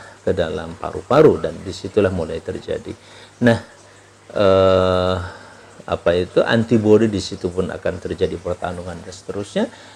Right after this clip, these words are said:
Seberapa jauh antibodi manusia mampu mengalahkannya atau tidak. Ada satu catatan dari dia bahwa S ini akan bisa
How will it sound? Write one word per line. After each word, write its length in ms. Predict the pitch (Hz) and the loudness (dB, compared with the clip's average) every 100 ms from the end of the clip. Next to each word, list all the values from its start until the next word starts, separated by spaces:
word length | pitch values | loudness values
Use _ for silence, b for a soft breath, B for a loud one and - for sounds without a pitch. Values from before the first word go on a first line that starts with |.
| B | B
Seberapa 520 | - 113 104 92 98 92 | -8 2 4 4 2 2
jauh 320 | 107 107 110 | 6 6 4
antibodi 560 | 120 90 95 92 87 92 | -2 -4 -2 0 0 0
manusia 600 | 87 87 92 - 92 87 110 | -4 -8 -12 -6 -6 -6 -6
mampu 320 | 98 90 95 | -6 -4 -4
mengalahkannya 800 | 90 87 85 85 - 95 87 85 | -6 -6 -8 -10 -10 -10 -8 -10
atau 280 | - 90 90 | -12 -10 -12
tidak. 280 | - - - - B B B - | -12 -14 -14 -18 B B B -4
Ada 160 | 139 135 | -2 0
satu 240 | 147 143 | 0 0
catatan 560 | 131 131 123 143 143 131 | 2 0 0 -2 0 2
dari 220 | 110 110 | 2 0
dia 400 | 110 98 80 95 131 B - | 0 -2 -2 -8 -12 B -12
bahwa 800 | 113 104 95 - 107 101 92 92 104 | -2 0 0 0 0 2 2 -2 -4
S 260 | 101 - | -6 -4
ini 160 | 175 175 | -4 -2
akan 320 | 117 - 107 | -2 -2 -2
bisa 640 | 101 95 90 - 98 92 | 0 -4 -6 -4 -4 -4